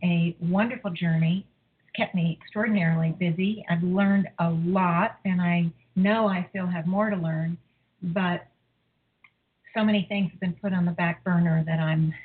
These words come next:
<laughs> I'm not going to continue past,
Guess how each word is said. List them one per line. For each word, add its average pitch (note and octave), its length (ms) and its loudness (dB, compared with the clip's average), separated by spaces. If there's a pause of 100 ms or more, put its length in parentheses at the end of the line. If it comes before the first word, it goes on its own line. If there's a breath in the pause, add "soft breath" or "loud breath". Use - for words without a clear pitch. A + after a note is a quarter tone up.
<laughs> F#3+ 140 -2 (1300 loud breath)
I'm F3+ 120 2
not F3 300 0
going E3+ 380 0
to D#3+ 460 -4 (140)
continue E3 560 0
past, E3+ 460 -2